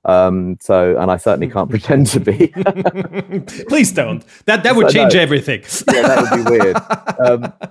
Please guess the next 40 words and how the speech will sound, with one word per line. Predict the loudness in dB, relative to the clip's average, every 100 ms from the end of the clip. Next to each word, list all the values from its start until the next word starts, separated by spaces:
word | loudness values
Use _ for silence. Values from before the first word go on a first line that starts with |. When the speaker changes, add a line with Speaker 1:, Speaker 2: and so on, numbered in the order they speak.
| -18 -4
Speaker 1:
but, | 0 0 0
but | -2
I | 0 -2
can | -2 0 0 -4
speak | -12 -6 -6 -4
from | -10 -6
the | -4
heart | -2 -2 -2 -4
about | -4 -2 0 0 -4
what | -4 -4 -4
this | -10
brand | -4 -4 -2 -2
is | -2 -2
and | -6
what | -6
it | -6
means | -8 -10 -12
to |
children | -4 -2 -2 -2 -6
and, | -6 -8
and | -8 -4
what | -4 -4
it's, | -8 -8
you | -6
know, | -4 -4
what, | -6 -4 -2 -2 0
where | 0 0
it | -2
came | -6 -6 -6
from | -6 -4 -2
in, | -4 -6
in | -6 -8
response | -8 -10 -10
to | -10
my | -4 -2 -4
children, | -2 -4 -2 -6 -6 -10
you | -8 -8
know, | -8 -12 -14 -14 -18 -8 -6 -2
having | -2 0
a, | -2